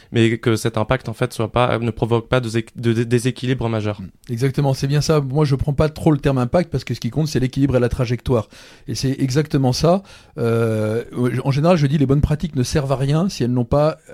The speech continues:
Speaker 2: ou si elles ne sont pas au service d'une vision. Et aujourd'hui, toutes les bonnes pratiques qu'on nous propose, c'est toujours pareil, la théorie des petits pas, mais des petits pas, si on tourne en cercle, hein, euh, c'est comme, euh, les Dupont dans le désert dans Tintin, ça peut durer effectivement assez longtemps, quoi.
Speaker 1: Donc là, quand tu parles de petits pas, c'est vraiment, euh, les, les, les personnalités les plus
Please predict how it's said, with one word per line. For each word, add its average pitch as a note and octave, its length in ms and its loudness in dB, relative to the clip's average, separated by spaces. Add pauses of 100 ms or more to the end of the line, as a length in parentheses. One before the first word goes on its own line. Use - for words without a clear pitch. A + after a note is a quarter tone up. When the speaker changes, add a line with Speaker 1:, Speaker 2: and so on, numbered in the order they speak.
Speaker 2:
ou C3+ 80 -2
si C3 140 -6
elles B2+ 80 0
ne B2 60 0
sont C3+ 120 -6
pas B2+ 80 -4
au D3 40 0
service C3+ 260 -4
d'une A#2+ 160 -2
vision. A#2 360 -2 (400)
Et F#2+ 60 -8
aujourd'hui, B2 420 0
toutes D#3 200 -2
les C3+ 60 4
bonnes D3+ 180 4
pratiques - 360 -2
qu'on - 140 -4
nous B2+ 80 0
propose, C3+ 400 2
c'est A2 220 -4
toujours B2+ 240 -2
pareil, C3+ 200 0
la A#2+ 120 -2
théorie A#2+ 260 -2
des B2 100 0
petits B2+ 280 -4
pas, F#3+ 160 4
mais B2 100 2 (300)
des B2 80 -2
petits D3 260 -2
pas, D#3 220 4
si - 160 -6
on A#2+ 80 -2
tourne B2 180 -2
en B2 60 0
cercle, F3+ 320 -2
hein, D#3 180 0
euh, G#2+ 480 0
c'est G#2+ 140 -16
comme, A2+ 220 -4
euh, A2 280 0 (340)
les A2 120 -4
Dupont A#2+ 260 -2
dans B2 60 2
le A#2+ 80 0
désert B2 320 2
dans A#2 80 0
Tintin, D#3+ 340 -2
ça C3+ 160 -2
peut A#2+ 180 0
durer A#2 220 2
effectivement C3+ 420 0
assez B2+ 160 0
longtemps, C#3 300 2
quoi. B2 120 -4
Speaker 1:
Donc A2+ 120 -6
là, C3+ 100 0
quand A#2+ 120 2
tu A2 120 -2
parles A2+ 200 2
de A2+ 60 2
petits G#2+ 200 -2
pas, C3 140 2
c'est B2+ 160 2
vraiment, A2 480 2
euh, G2+ 220 2
les, G2+ 280 -2
les, G#2 220 -6
les G#2 200 -2
personnalités A2 600 0
les G#2 80 0
plus G2+ 640 -2